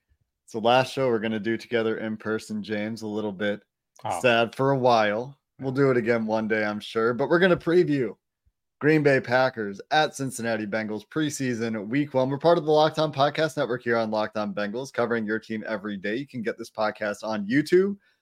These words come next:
Speaker 1: or anywhere you get your podcast. And when you hit that subscribe button, it's really easy to be an everydayer. Join that everyday club, making us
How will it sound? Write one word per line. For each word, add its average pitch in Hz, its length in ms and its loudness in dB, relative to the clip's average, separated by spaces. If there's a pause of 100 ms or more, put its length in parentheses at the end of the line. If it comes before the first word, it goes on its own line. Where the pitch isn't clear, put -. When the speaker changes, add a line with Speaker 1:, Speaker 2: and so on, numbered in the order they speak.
(140)
Speaker 1:
or 170 240 4
anywhere 180 260 6
you 170 100 4
get 156 120 2
your 120 100 -2
podcast. 139 600 0
And 131 60 -8
when 117 80 -4
you 113 60 -4
hit 156 140 -2
that 170 160 4
subscribe 151 480 0
button, 139 220 2
it's 123 180 -8
really 147 300 0
easy 143 500 -2 (300)
to 113 80 -6
be 123 120 0
an 117 200 -2
everydayer. 131 680 4
Join 120 220 -2
that 117 180 0
everyday 113 460 -2
club, 107 280 -2
making 104 360 -6
us 101 240 -8